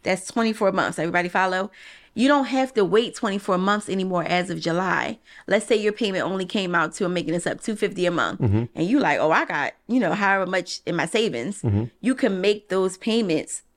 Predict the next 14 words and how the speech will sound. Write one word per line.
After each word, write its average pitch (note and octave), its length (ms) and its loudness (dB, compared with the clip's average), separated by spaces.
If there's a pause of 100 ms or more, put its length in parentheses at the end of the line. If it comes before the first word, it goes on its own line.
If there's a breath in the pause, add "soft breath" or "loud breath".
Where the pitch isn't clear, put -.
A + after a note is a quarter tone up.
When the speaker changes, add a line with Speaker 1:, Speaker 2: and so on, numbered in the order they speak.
(100)
Speaker 1:
a E3+ 80 0
lot F3 260 0
quicker. A2+ 460 -2 (300 loud breath)
Now, E3+ 240 2
what E3+ 100 2
I E3 60 4
don't A3+ 300 4
know C#4+ 160 4
yet C#4+ 360 2
is, F#3+ 300 2 (200 loud breath)
is F#3+ 200 2
it F3 80 -2
only G3 300 0
that, F3+ 280 2